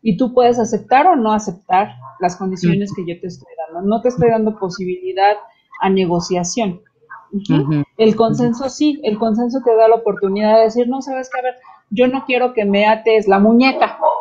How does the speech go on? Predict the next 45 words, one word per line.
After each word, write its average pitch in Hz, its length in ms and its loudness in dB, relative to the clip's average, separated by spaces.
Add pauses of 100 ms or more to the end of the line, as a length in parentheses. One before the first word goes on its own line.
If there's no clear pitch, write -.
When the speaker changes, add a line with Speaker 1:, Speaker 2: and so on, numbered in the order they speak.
(140)
Speaker 1:
¿no? 247 220 -8 (260)
Pero 226 220 4
te 226 100 2
propongo, 285 640 2 (720)
perdones 180 560 -6
mis 175 140 -10
perritos, - 540 -6 (260)
pero 233 160 6
te 233 140 0
propongo 302 840 2
que, 277 460 2 (160)
eh, 208 420 6
me 220 160 2
ates, 277 720 0
no 233 160 -8
sé, 202 400 -6
por 175 160 -8
decir 185 340 -6
algo, 196 460 0
eh, 175 160 0 (280)
el 254 160 4
pecho. - 320 -8 (600)
Ujú. 220 160 -4
Speaker 2:
Ajá, 165 220 0
ol- 143 200 2 (920)
Speaker 1:
Ajá, 370 340 -2
y 247 140 4
llegamos 285 500 2
a 294 100 -2
un 294 120 -2
acuerdo, 294 560 0
¿no? 269 200 -4
Que 247 100 -4
también 226 340 -2
sea 285 180 -6
satisfactorio 240 840 -4
para 233 300 2
ti, 277 220 -6
un 247 160 -8
acuerdo 226 340 -2
que 202 80 -6
sea 220 220 -4
satisfactorio 226 760 -8
para 208 240 -6
mí 262 300 -6